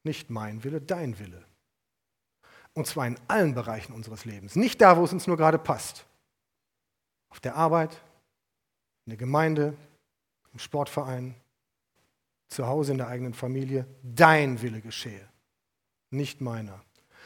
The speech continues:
Lass alles zurück, was dich festhält. Lass alles zurück, was dich davon abhält, Jesus nachzufolgen. Wer die Hand an den Flug legt und sieht zurück,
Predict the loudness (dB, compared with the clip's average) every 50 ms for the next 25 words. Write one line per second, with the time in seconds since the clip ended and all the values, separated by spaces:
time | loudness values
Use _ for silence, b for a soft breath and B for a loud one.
0 | B B B B B B 4 6 6 4 0 2 4 4 6 6 6 4 4 4
1 | 4 2 2 0 2 4 4 4 4 2 0 2 4 4 4 4 4 2 2 2
2 | 2 0 -6 -8 -4 -2 -2 -2 0 2 4 4 6 6 4 2 2 0 0 2
3 | 2 2 2 2 2 2 4 4 4 4 2 4 6 6 6 8 8 6 6 6
4 | 4 2 2 2 4 4 4 4 4 4 4 4 2 -4 -4 -4 -4 -6 -6 -6
5 | -12 -16 -20 _ _ _ _ b b b b b b b b b b b _ _
6 | _ 4 6 8 10 10 10 10 10 8 8 8 8 8 6 4 0 0 2 2
7 | 2 2 2 4 6 6 6 4 0 -2 -2 -2 -2 -2 0 2 6 6 8 8
8 | 8 6 6 2 -12